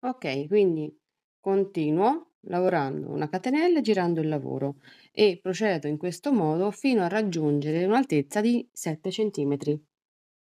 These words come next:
Ecco qua, ho lavorato dodici righe, adesso dobbiamo continuare a lavorare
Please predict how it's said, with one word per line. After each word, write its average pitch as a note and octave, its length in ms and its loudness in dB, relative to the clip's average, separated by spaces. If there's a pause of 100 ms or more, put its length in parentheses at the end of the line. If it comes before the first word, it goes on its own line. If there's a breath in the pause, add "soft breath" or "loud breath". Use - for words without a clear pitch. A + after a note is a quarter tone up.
(540)
Ecco F3+ 360 -8
qua, D#3 200 -8 (500)
ho F3+ 100 -4
lavorato E3+ 720 -2 (240)
dodici F3 760 -4 (120)
righe, E3 640 -2 (320 soft breath)
adesso A3+ 880 -4
dobbiamo D3+ 800 -2
continuare D#3 1080 -2
a - 100 -10
lavorare D#3+ 800 0